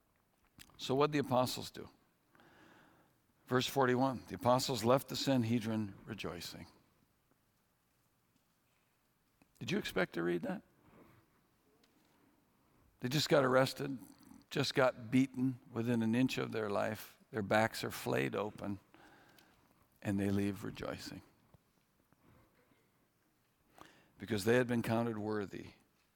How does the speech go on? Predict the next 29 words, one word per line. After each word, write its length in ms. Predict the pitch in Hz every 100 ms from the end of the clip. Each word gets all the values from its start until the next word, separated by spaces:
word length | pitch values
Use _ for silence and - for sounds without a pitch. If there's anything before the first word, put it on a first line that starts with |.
| _ _ _ _ _ _ _ 117
of 120 | 90
suffering 440 | - 101 - 104
disgrace 480 | 101 - 107 92 -
for 140 | -
the 120 | 98 95
name. 300 | 98 90 - _ _ _ _ _ _ _ _ _ _ - - - - - - - - -
Day 180 | 147 190
after 240 | 196 220
day, 400 | 160 143 143 175 - - -
in 120 | 156
the 60 | 180
temple 360 | 170 156 147 135
courts 400 | 131 127 143 123
and 100 | 127
from 160 | 123
house 240 | 117 139 -
to 140 | 139
house, 380 | 120 113 110 -
they 140 | 117
never 240 | 113 135 135
stopped 360 | - 135 -
teaching 400 | 139 147 139 117
and 120 | 113
proclaiming 540 | 117 117 - 120 123 120
the 80 | 110
good 220 | 131 120
news 380 | 113 92 98 110
that 160 | 107
Jesus 640 | - 110 107 104 104 -